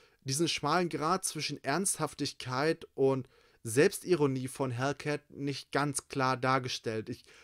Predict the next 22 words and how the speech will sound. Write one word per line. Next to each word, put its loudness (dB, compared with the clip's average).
konnte 0
nicht -4
einschätzen, -4
in -6
welche -2
Richtung -4
das -4
geht, -2
als -4
ich -16
bin -4
der -2
Meinung, -2
Rhodey 0
war 0
das, 0
in 0
dieser 0
einen, 2
äh, -2
Stelle 2
hier 0